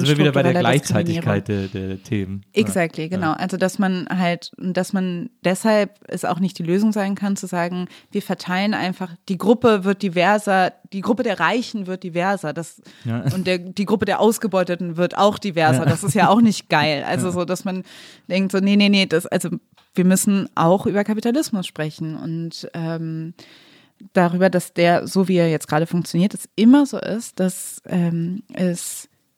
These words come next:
Speaker 2: f-, eine, eine Masse gibt, viele Leute, die für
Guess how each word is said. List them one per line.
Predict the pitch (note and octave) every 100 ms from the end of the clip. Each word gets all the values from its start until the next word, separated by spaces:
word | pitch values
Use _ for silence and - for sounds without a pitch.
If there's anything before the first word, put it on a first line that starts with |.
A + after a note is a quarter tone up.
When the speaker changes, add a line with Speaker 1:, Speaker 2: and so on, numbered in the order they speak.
| _
Speaker 2:
f-, | - - -
eine, | F#3 F3 E3+ E3 F3
eine | E3+
Masse | E3 E3 - - G3
gibt, | B3 - - -
viele | - B3 D#4+ C4
Leute, | E3 D3+ D#3 A3 B3+
die | G#3 F3
für | - - F3+ F3+ F#3+ G#3 A#3